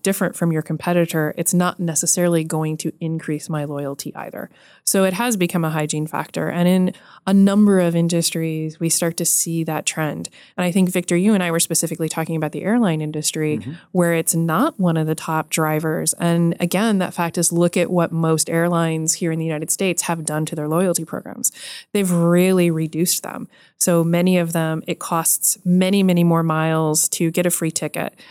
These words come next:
Speaker 1: Um, you have, you know, a lot more qualifications when a lot of them started adding dollar spend also. So it's not just that you have to fly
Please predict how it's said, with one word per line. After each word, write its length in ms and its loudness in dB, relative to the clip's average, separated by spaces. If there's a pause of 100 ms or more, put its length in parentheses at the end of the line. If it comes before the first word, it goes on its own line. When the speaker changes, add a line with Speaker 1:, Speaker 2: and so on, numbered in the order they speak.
(240)
Speaker 1:
Um, 400 -6 (140)
you 380 4
have, 640 -2
you 80 -2
know, 180 0
a 100 2
lot 200 0
more 120 2
qualifications 800 0
when 100 -4
a 60 -2
lot 160 0
of 120 -4
them 160 -4
started 300 -2
adding 340 -2
dollar 640 0 (160)
spend 480 -2
also. 420 -2
So 160 0
it's 120 -2
not 200 -2
just 240 0
that 160 -2
you 80 0
have 200 -2
to 60 -8
fly 560 0